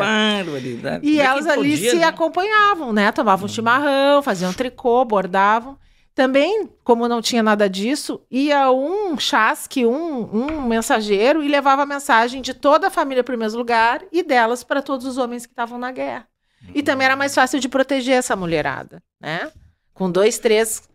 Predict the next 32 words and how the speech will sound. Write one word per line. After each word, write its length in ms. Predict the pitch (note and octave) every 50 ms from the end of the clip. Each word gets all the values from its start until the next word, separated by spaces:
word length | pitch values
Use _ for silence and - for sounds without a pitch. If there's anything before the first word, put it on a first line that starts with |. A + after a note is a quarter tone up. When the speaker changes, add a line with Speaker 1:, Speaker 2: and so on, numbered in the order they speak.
| _ _ _
Speaker 2:
gaúcho 440 | F#3+ F#3+ F#3 F#3 F#3 F#3 - -
que 100 | - -
nem 160 | G3+ G3+ G#3 G#3
tu, 180 | G#3+ G#3+ G3+
elas 260 | G3+ G3+ G#3+ A#3 A#3
já 80 | A#3+ C#4+
estavam 320 | C4 - C4+ C4 C#4 D4+ F4
Speaker 1:
Opa, 840 | - F2+ F#2 F#2+ A2 B2 D3 D#3+ E3+ F#3+ G3 G3+ G3+ G3+ G3 - F3
cuidado 300 | - G3+ A3 G#3 G#3 G3+ G#3+
de 80 | A3
sete 260 | A#3 E3+ G#3 B3 - D#4
Speaker 2:
garantidas. 60 | D4+
Speaker 1:
mulheres. 480 | D4 D3+ D3+ F3+ B3+ B3 - - - - _ - - -
Che, 140 | - - A3 D4 D4+ B3 A#3+ - - A#3+ A3+ - - G#3 -
só 260 | - - A#3+ - C4 B3
eu 220 | A#3+ C4 D4 A#3
cuido, 320 | G3 F3+ F#3+ A#3 B3+ B3+
rapaz, 240 | F#3+ C#3+ A2+ G2+ -
tá 80 | B2 -
Speaker 2:
Só 80 | - G3 G#3
Speaker 1:
louco? 100 | G3+ G3+
Speaker 2:
tu, 200 | - G4 F#4+ F#4+ F#4
né? 80 | E4+
Speaker 1:
Só 160 | C#4 B3 B3 A#3
eu, 220 | G#3 A3 C4+ -
não 80 | A#3 F#3
precisa 240 | - - - G3+ A3
mais 220 | A3+ G#3 G#3 - -
nada. 480 | A3+ G#3+ A#3+ C4 C4 G#3+ C3 G2 - - - - - - - - - -
Deus 300 | - E4+ F4 - D#3 C3+
o 80 | D3 D3
livre. 200 | D3+ E3 E3